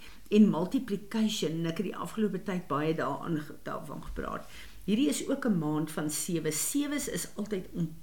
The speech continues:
eh, eh, vir God belangrik, want dis 'n maand van perfection. So hierdie, eh, Tishrei staan ook dan nou van,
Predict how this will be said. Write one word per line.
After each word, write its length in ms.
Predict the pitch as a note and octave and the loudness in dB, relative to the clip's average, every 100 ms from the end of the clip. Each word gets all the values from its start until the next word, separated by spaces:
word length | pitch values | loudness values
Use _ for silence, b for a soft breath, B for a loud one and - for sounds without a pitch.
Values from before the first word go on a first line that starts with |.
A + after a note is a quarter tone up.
| - | -4
eh, 600 | F3 D#3 - F3 D#3+ D3+ | -2 -2 -4 -2 -2 -2
eh, 60 | D3+ B B B B B B | -6 B B B B B B
vir 240 | - F#3 | 0 0
God 340 | - A#3 G3 | 2 0 0
belangrik, 600 | - F3 C#3+ D3 C#3+ - | 2 0 2 -2 -4 -4
want 180 | - E3 | 2 2
dis 200 | E3+ F3 | 2 0
'n 100 | G3 | 0
maand 280 | D3 C#3+ D#3+ | 0 0 -2
van 240 | - D3+ | -2 -2
perfection. 800 | D3+ D3+ - D3+ - - - D#3 - B B B | -2 -6 -4 -6 -4 -4 -4 -6 -10 B B B
So 160 | - | 2
hierdie, 420 | G#3+ F#3+ C#4 E4+ - | 4 6 6 6 4
eh, 260 | E3+ D#3 D#3 - | 2 2 -2 -8
Tishrei 560 | - B3+ - E3 D#3 F#3+ | 0 0 2 0 0 0
staan 480 | G#3+ - B3+ B3+ A#3+ | 0 0 2 4 4
ook 220 | - F#3 | 2 0
dan 160 | - E3 | 0 0
nou 200 | C#3 D3+ - B B | 0 -4 -8 B B
van, 280 | - G3 | 0 2